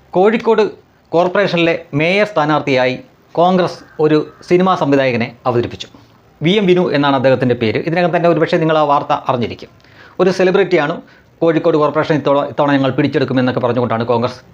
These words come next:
ഈ ഇദ്ദേഹത്തിനെ അവിടെ സ്ഥാനാർത്ഥിയാക്കിയത്. പക്ഷേ അത് പെട്ടെന്ന് തന്നെ വിവാദമായി.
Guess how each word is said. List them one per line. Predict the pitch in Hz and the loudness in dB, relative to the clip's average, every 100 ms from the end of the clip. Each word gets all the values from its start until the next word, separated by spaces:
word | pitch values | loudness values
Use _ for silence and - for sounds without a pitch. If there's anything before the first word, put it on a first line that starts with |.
| 120 | -4
ഈ | 120 117 113 | -4 -4 -2
ഇദ്ദേഹത്തിനെ | 127 117 110 110 - - | 0 0 -4 -10 -16 -6
അവിടെ | 120 120 | -4 -2
സ്ഥാനാർത്ഥിയാക്കിയത്. | 107 113 123 - - - - - - - - - | -2 -2 -4 -10 -14 -20 -20 -20 -20 -20 -12 -8
പക്ഷേ | 151 156 - - - - | -4 -4 -4 -12 -20 -6
അത് | 143 151 | -4 -4
പെട്ടെന്ന് | 156 185 | -4 -2
തന്നെ | 151 131 | -2 0
വിവാദമായി. | 120 139 131 92 | 0 0 0 -4